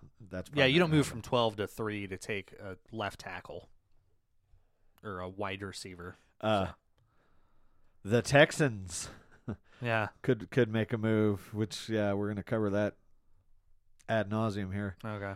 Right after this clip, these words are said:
Speaker 1: Um, yeah, th-, I mean, th-, th-, that is, that's gonna be an, a very interesting situation and how that plays out, and I don't think we're gonna see how it plays out until draft day. I don't,
Speaker 2: Yeah.
Speaker 1: I don't think we're gonna see any major moves as far as the top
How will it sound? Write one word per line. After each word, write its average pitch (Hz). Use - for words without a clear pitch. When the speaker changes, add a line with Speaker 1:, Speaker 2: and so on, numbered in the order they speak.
Speaker 1:
Um, 117
yeah, 139
th-, 131
I 131
mean, 139
th-, 117
th-, 110
that 131
is, 165
that's 131
gonna 165
be 175
an, 139
a 110
very 123
interesting 117
situation 110
and 92
how 107
that 104
plays 101
out, 104
and 101
I 95
don't 120
think 127
we're 107
gonna 110
see 143
how 107
it 90
plays 107
out 95
until 139
draft 107
day. -
I 117
don't, 123
Speaker 2:
Yeah. 107
Speaker 1:
I 135
don't 160
think 147
we're 123
gonna 123
see 120
any 110
major 110
moves 120
as 104
far 113
as 104
the 110
top 107